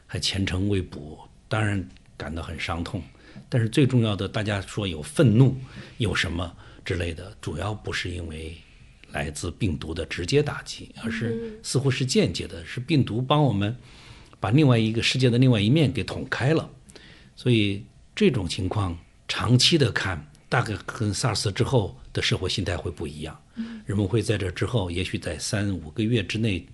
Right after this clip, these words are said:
Speaker 1: 这个事情似乎就会过去。但是过去以后，会不会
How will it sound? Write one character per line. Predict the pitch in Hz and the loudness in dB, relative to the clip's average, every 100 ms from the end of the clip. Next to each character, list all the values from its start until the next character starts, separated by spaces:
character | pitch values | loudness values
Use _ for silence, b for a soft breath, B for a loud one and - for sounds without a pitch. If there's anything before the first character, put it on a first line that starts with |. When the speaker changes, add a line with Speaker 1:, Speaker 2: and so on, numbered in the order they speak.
| B B | B B
Speaker 1:
这 | - | -2
个 | 98 | 0
事 | - | 0
情 | 92 85 | -2 -4
似 | 80 - | -4 -2
乎 | 120 104 | 0 0
就 | 98 | -2
会 | 101 | -4
过 | 90 110 107 | -4 -4 -4
去。 | - 90 - B B B B B B B | -8 -10 -16 B B B B B B B
但 | - | -4
是 | 98 | -2
过 | - 175 | 2 4
去 | 131 - 90 | 4 2 -4
以 | |
后， | - 131 151 - - - b b b b b b _ _ _ - _ - - | -4 -2 -2 -4 -16 -20 b b b b b b _ _ _ -20 _ -20 -8
会 | - | 2
不 | 123 | 4
会 | 98 113 95 82 | 4 2 0 -2